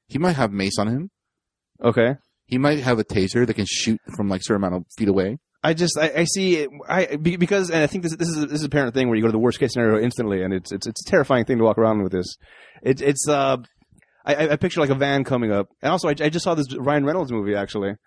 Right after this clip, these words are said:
Speaker 1: Which one?
Speaker 2: It's, uh, I think it's called Captive or Captivity.
Speaker 1: Oh,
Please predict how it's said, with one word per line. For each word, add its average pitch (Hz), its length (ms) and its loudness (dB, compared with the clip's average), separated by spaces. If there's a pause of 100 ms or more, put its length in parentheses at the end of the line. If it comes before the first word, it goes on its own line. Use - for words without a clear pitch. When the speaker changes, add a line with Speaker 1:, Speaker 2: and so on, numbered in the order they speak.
Speaker 1:
Which - 160 -6
one? 165 240 0
Speaker 2:
It's, 131 160 -2
uh, 139 100 4
I 123 120 2
think 160 120 -4
it's 147 80 -6
called 131 200 2
Captive 113 560 -2 (120)
or 113 140 0
Captivity. 120 460 -2
Speaker 1:
Oh, 107 80 0